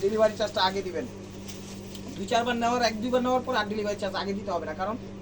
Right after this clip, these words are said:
ও তখন একটা পরিচিত হয়ে যায়। যারা ফার্স্ট টাইম আছেন অবশ্যই ডেলিভারি চার্জ আগে দিতে হবে। এটা হলো মিষ্টি লাল, তার সাথে নেভি ব্লু কন্ট্রাস্ট, চমৎকার। আচ্ছা, আগে তার শাড়িগুলো নিলে আপনারা খুশি হয়ে যাবেন, একদম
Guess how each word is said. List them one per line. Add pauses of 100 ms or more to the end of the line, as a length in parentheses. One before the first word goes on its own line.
ও (100)
তখন
একটা
পরিচিত (100)
হয়ে
যায়। (360)
যারা
ফার্স্ট
টাইম
আছেন (100)
অবশ্যই
ডেলিভারি
চার্জ
আগে (420)
দিতে
হবে।
এটা
হলো
মিষ্টি
লাল, (800)
তার
সাথে
নেভি
ব্লু
কন্ট্রাস্ট, (380)
চমৎকার। (520)
আচ্ছা, (120)
আগে
তার (180)
শাড়িগুলো
নিলে
আপনারা
খুশি
হয়ে
যাবেন, (520)
একদম